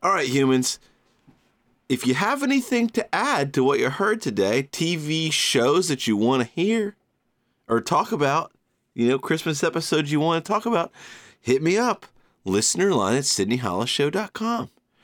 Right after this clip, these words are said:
You can send a good old-fashioned email, or you can record into the voice memo recorder on your phone and hit the share button and email it to s-, listener line at sydney hollis show dot com.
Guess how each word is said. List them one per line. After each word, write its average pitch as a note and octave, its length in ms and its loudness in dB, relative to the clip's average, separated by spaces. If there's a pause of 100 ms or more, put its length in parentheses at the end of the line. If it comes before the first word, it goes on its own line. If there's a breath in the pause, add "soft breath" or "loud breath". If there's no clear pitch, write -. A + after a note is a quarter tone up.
(360 loud breath)
You G2+ 140 -2
can F2+ 280 -4
send F2+ 240 0
a E2+ 40 0
good F2 140 2
old-fashioned F2 480 -2
email, D3+ 320 0
or B2+ 180 2
you B2+ 100 4
can C#3+ 220 -2
record G#3 480 0
into D3 180 0
the A#2 80 0
voice G#2+ 380 0
memo F2+ 600 0 (1120 soft breath)
recorder E2+ 580 0
on D#2 180 -6
your C#2 120 -8
phone E2+ 560 -2
and E2+ 100 -8
hit A#2+ 120 -8
the A2+ 80 -4
share E3+ 360 -2
button E2+ 400 -4 (160)
and G#2+ 280 -2
email G2+ 440 -2
it G#2+ 120 -6
to A2+ 360 0
s-, - 720 -8
listener G#2 560 0
line D#2+ 320 0
at A#2+ 100 -2
sydney F#2 240 -2
hollis F2 240 -4
show E2+ 200 -2
dot E2+ 180 -4
com. D#3+ 260 0